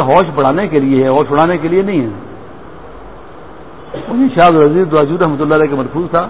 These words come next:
ذکر ہوش بڑھانے کے لیے ہے، ہوش بڑھانے کے لیے نہیں ہے۔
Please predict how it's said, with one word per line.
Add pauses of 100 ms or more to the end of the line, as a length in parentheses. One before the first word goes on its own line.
(760)
ذکر (140)
ہوش
بڑھانے
کے
لیے
ہے،
ہوش
بڑھانے
کے
لیے
نہیں
ہے۔